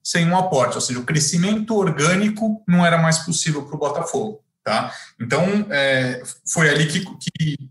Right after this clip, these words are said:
que nós saímos do projeto, tá? De maneira muito clara. Agora, o, o, o César trouxe um, uns pontos que, de fato, ocorrem, né? Porque você tem, numa renegociação de dívida, você tem um haircut, né? Ou seja, você consegue renegociar e diminuir esse passivo,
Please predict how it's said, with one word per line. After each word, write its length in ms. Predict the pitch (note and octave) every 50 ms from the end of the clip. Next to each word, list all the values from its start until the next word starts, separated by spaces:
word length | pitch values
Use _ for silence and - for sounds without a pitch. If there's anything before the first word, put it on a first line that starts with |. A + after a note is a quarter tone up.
| _ _
que 140 | - D#3+ D3
nós 220 | D3+ D#3 E3+ -
saímos 440 | - - F3 D3+ D3 D#3 D#3+ D3+ C#3
do 100 | D3+ -
projeto, 480 | - C#3+ C3+ A#2 A2+ G#2 G2+ - - _ _ _ _ _ _
tá? 160 | _ A2+ A2+ A#2
De 100 | A#2 A#2+
maneira 300 | A#2+ A#2+ A#2+ B2 B2 A#2+
muito 260 | A#2+ C3 C3 C3 D#3+
clara. 320 | - - B2+ A2 G#2 - - - - - - - _ _
Agora, 520 | _ C3+ - D3 D3+ D3+ E3 E3 D#3 D3+ C#3+
o, 160 | C#3+ C#3 C3+ -
o, 260 | - C#3 C3+ C3 C3+ C#3+
o 40 |
César 400 | C3+ - - E3+ F3+ E3+ F#3+ F3
trouxe 320 | - F3 E3 D3+ - - D#3
um, 220 | C3+ C3 C3 C3 -
uns 160 | C#3+ C3+ - -
pontos 300 | - E3 F3 E3+ E3 -
que, 320 | - - D3 C3+ C3 - - _ _ _ _ -
de 60 | C#3+
fato, 400 | C3 - E3+ E3+ F#3 F3+ - E3+
ocorrem, 600 | D3+ C#3 C#3+ C#3+ - C#3 D#3 F#3 E3+ D3 B2 A#2
né? 100 | C3+ D#3+
Porque 180 | D3+ - E3+
você 200 | - - F#3 F#3
tem, 340 | F#3 F#3 D#3+ C#3 B2+ B2+ - - _ _ _ _
numa 380 | - D#3+ E3+ F3 E3+ E3+ E3 D#3+
renegociação 600 | D3+ D#3+ D#3+ E3+ E3 E3+ D#3+ - E3+ - - E3
de 120 | D#3 D3+
dívida, 240 | D3+ E3+ F#3 F#3 G3
você 160 | G3 - G#3
tem 120 | G3 - C3+
um 120 | C3 B2+
haircut, 800 | C#3+ D#3 E3 - - F#3+ F3+ F#3 F#3 F#3 - - - - - _ _ -
né? 80 | D3 D3+
Ou 80 | D3
seja, 240 | C3+ - C#3 C3 B2+
você 220 | A#2+ A#2 - C#3+ C3+
consegue 600 | C3+ C3+ C3 C3 - D3+ C#3 C#3 C3+ B2+ B2+ - - _ _ _ _ -
renegociar 960 | C#3+ D#3+ E3 E3+ D#3+ E3 D#3+ - - - D3 D3 D3 D3 C3+ B2+ - - D3
e 20 |
diminuir 500 | C3+ B2+ C3+ D3+ D3+ C#3 B2+ C3 C3+ B2+
esse 160 | B2 A#2+ -
passivo, 600 | - C#3+ - - - - _ - E3 D3 D#3 D#3